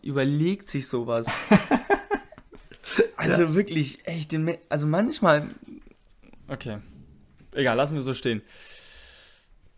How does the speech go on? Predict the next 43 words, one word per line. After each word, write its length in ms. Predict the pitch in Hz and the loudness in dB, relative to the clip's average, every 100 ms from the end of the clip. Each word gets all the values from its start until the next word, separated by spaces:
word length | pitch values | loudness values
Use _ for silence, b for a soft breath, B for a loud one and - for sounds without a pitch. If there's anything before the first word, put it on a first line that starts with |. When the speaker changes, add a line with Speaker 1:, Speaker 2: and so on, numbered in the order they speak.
| 127 | 2
Speaker 2:
Ja. 160 | 123 | 4
Speaker 1:
Ja, 140 | 147 151 | 8 8
aber 160 | 147 139 | 8 2
ich, 140 | 127 | -2
ich 180 | - 131 | -6 -4
würde 180 | 147 151 | -2 0
mal 140 | 139 | 0
so 140 | 123 127 | -2 -2
sagen, 280 | 123 127 127 | 0 0 -2
all 180 | 135 | -4
in 100 | 131 | -4
all, 380 | 123 131 135 135 | -4 0 2 0
die 160 | 120 120 | -4 -10
Geschichte 500 | 120 - 131 - 110 | -8 -6 -8 -8 -8
der 200 | 117 117 | -6 -6
Saison, 680 | 110 107 113 117 120 120 - | -8 -8 -6 -6 -4 -6 -8
über, 280 | - 113 - - - - - | -12 -12 -14 -18 -20 -20 -14
die 100 | 117 | -12
über 180 | - 95 | -10 -10
allem 180 | 113 | -10
steht, 180 | 113 101 | -10 -10
ist 120 | - | -12
natürlich 380 | 92 - 92 - - - - | -12 -14 -12 -12 -14 -18 -18
Eriksen. 440 | 107 92 - - - - | -18 -18 -18 -16 -16 -4
Speaker 2:
Ja, 180 | 120 95 - - | -2 -2 -8 -10
auf 160 | 95 101 | -8 -4
jeden 200 | 98 92 | -4 -2
Fall. 260 | 87 87 - - B B - - | -4 -4 -10 -20 B B -18 -12
Speaker 1:
Äh, 40 | |
im 160 | 104 104 | -10 -8
Speaker 2:
Und 200 | 104 104 | -6 -8
Speaker 1:
Sk-, 300 | 104 - - | -10 -16 -10
nicht 180 | 123 127 | -8 -6
nur 100 | 117 | -4
im 140 | 110 | -4
skandinavischen 600 | 110 110 110 104 107 113 | -6 -8 -6 -6 -8 -8
Raum, 160 | 104 101 | -10 -10
sondern 200 | 101 95 | -12 -12
auch 140 | - - - | -14 -18 -20
einfach, 200 | - 101 - _ b b b b b b b b b _ | -18 -18 -20 _ b b b b b b b b b _
äh, 200 | - 117 | -4 -2
in 80 | 110 | -2
der 180 | 104 110 | -4 -6